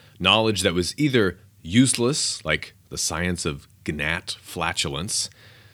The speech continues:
or the knowledge that the sun was a hot rock and not a divinity, or downright harmful, such as making false arguments seem true in order to cheat people in court. And this comedy play was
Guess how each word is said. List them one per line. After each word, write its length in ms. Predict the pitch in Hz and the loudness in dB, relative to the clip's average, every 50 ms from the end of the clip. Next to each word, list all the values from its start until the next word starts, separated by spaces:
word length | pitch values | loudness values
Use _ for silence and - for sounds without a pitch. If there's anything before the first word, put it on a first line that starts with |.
| - - - - - _ _ - - - - | -20 -20 -20 -20 -20 _ _ -20 -20 -20 -16
or 80 | - - | -12 -10
the 80 | 73 76 | -6 -2
knowledge 400 | 80 85 90 87 87 87 - - | 2 2 2 2 2 0 0 -2
that 140 | - 80 | -4 -6
the 80 | - - | -4 -2
sun 420 | - - - 113 101 98 101 101 | 0 0 2 2 2 2 2 2
was 120 | 95 82 78 | 0 -2 -2
a 80 | 76 | -4
hot 380 | 71 - - - 110 90 78 - | -2 -2 0 2 2 2 2 0
rock 360 | 90 85 76 78 85 82 - - | -2 0 0 2 0 0 -2 -6
and 100 | 80 73 | -6 -4
not 160 | 76 78 82 | -4 -4 -4
a 60 | 90 | -4
divinity, 580 | 85 101 90 78 80 82 82 87 104 110 110 - - - - - - - - - - - _ - - | -2 -2 -2 -2 -2 0 0 2 0 0 0 -4 -12 -20 -20 -20 -20 -20 -20 -20 -20 -20 _ -8 -2
or 300 | - 147 156 175 175 170 | 0 4 6 6 6 6
downright 640 | 151 107 - - - 147 156 165 160 156 147 139 123 | 4 2 2 0 0 2 2 4 4 6 6 6 4
harmful, 800 | - - - 131 135 139 139 131 - - - 73 58 58 64 - - - | 2 0 0 2 4 4 4 4 2 2 -2 -6 -6 -8 -10 -12 -14 -10
such 300 | - - 95 85 - - | -6 -4 -4 -2 0 0
as 300 | 87 76 73 - - - _ _ - | 0 2 0 -2 -4 -4 _ _ -4
making 340 | - 90 101 107 - 104 95 | 0 0 2 2 2 0 0
false 540 | 82 - - - 104 95 104 104 95 - - - | -2 -4 -4 0 2 4 4 4 2 0 -2 -2
arguments 580 | - 92 101 104 95 104 95 98 98 95 90 - | 0 0 0 2 2 2 4 2 2 2 0 0
seem 540 | - - - - - 98 98 98 98 92 | 0 0 0 -2 -2 -2 -2 -2 -2 -2
true 680 | 87 - - - - - 131 131 123 117 - - 64 - - - - _ | -2 -2 -4 -6 -4 -4 -4 -2 -2 -2 -4 -6 -10 -14 -18 -20 -18 _
in 100 | - 80 | -8 -6
order 200 | 80 80 78 80 | -4 -2 -2 -2
to 140 | 78 80 71 65 | -4 -4 -6 -6
cheat 420 | - - - - 101 101 - - | -4 -2 0 0 0 -2 -4 -6
people 320 | - 90 80 - 80 71 | -8 -8 -8 -6 -6 -8
in 100 | 71 76 | -6 -8
court. 520 | 73 - - - 90 - - - - - - - - - - - - - _ _ - | -10 -8 -4 -4 -4 -4 -6 -8 -10 -10 -10 -14 -20 -20 -20 -20 -20 -20 _ _ -4
And 120 | - 127 147 | 0 2 2
this 220 | 143 123 - - - - _ | 4 4 2 0 -2 -6 _
comedy 540 | - - 120 110 101 92 92 87 87 87 87 | -4 0 2 2 2 2 2 2 0 0 -2
play 600 | - - - - 104 87 80 80 82 82 101 117 | -4 -8 -12 -8 -4 -2 0 2 2 4 2 2
was 380 | 113 90 80 76 73 - - | 2 2 0 0 -2 -4 -6